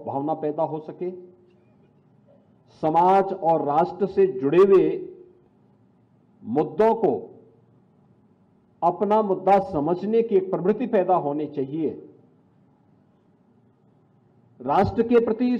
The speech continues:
समर्पण का भाव होना चाहिए। अगर इन सभी भावनाओं को अगर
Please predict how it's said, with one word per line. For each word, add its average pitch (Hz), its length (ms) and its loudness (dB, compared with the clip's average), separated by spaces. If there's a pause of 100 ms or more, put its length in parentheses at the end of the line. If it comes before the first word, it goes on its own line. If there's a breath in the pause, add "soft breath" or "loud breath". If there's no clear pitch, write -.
समर्पण 202 540 0
का 262 140 4
भाव 202 260 6
होना 156 280 0
चाहिए। 113 440 -10 (2250)
अगर 247 420 2 (840)
इन 254 240 2
सभी 226 400 2
भावनाओं 208 640 2
को 233 180 0
अगर 220 200 0